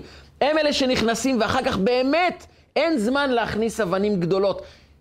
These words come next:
אם תכניס קודם את האבנים הגדולות, את הדברים העיקריים, את הדברים החשובים, את הדברים שהם באמת בונים את החיים, אז תוכל גם להכניס את הדברים הפשוטים, הקלים,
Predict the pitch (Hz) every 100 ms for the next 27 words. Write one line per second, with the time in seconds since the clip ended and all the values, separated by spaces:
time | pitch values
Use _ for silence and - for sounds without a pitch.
0 | _ 269 320 202 175 190 180 214 185 165
1 | 160 147 135 143 139 135 127 120 113 120
2 | 131 120 147 156 143 - 139 139 139 131
3 | 113 - - - - - - 147 156 180
4 | - 165 - 143 151 117 - - 135 156
5 | 143 175 214 - 202 175 175 170 190 196
6 | 147 170 190 214 165 135 120 156 196 214
7 | - - - - - - - 165 175 143
8 | 160 143 139 131 120 143 139 123 120 117
9 | 117 139 117 - 123 - 143 127 - 117
10 | 131 120 135 123